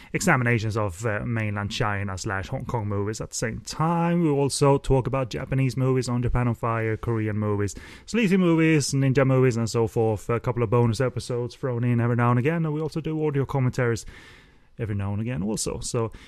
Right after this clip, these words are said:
check out, uh, all the shows. They're available at the right hand, uh, right hand side of the site. Uh, colorful buttons for all you, all you old people. That includes me.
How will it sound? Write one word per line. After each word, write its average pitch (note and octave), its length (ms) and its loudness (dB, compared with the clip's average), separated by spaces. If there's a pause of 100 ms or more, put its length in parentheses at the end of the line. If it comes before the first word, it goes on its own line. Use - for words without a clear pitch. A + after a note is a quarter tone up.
(120)
check D3 220 0
out, C#3 380 -2
uh, B2+ 220 -2 (180)
all C3 420 2
the A#2 380 -2
shows. C#3 420 -2
They're A#2+ 140 2
available A2+ 420 0
at G#2+ 260 -6
the A#2 80 -2
right G#2 240 -2
hand, A2+ 360 -6 (200)
uh, A2+ 160 -2
right G#2+ 180 -4
hand G#2+ 180 -4
side E3+ 400 2
of D3 220 -2
the C#3 100 2
site. C3 500 2
Uh, B2+ 200 0
colorful B2+ 380 0
buttons A2+ 520 -2
for G#2+ 480 -2
all G#2+ 240 -4
you, G#2 260 -4 (200)
all B2+ 200 4
you A2+ 220 2
old G#2+ 240 -2
people. A2 360 2
That G#2 160 -2
includes A2+ 320 -4
me. G3+ 220 4